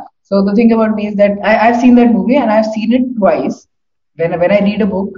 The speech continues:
and when I see a movie, I don't remember it. And, like, yeah, and, and I, I, and I think I was, I was a weird one, but, uh, then I watched an interview by, I think, Kumud Mishra or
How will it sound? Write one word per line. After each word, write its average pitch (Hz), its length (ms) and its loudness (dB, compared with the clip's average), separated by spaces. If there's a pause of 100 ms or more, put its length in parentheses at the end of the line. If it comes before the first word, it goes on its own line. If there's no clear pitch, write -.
(140)
and 160 140 -10
when 170 120 -6
I 185 40 -2
see 190 220 -8
a 190 60 -2
movie, 190 360 -4
I 185 120 -2
don't 196 280 -2
remember 131 420 -4
it. - 100 -12 (720)
And, 160 240 -6 (180)
like, 175 320 -8 (400)
yeah, 196 460 0
and, 214 180 0
and 220 420 2 (360)
I, 185 80 4
I, 190 320 0
and 208 160 0
I 196 180 2
think 262 140 2
I 220 100 4
was, 240 200 2 (120)
I 202 140 2
was 240 140 0
a 269 80 2
weird 214 400 2
one, 233 220 4
but, 220 360 2
uh, 165 400 2
then 233 420 2
I 190 220 -2
watched 170 340 -4
an 202 140 -12
interview 208 340 -12
by, 190 200 0
I 175 220 -6
think, 220 180 -4 (680)
Kumud 196 420 -2
Mishra 240 680 -2
or 202 360 0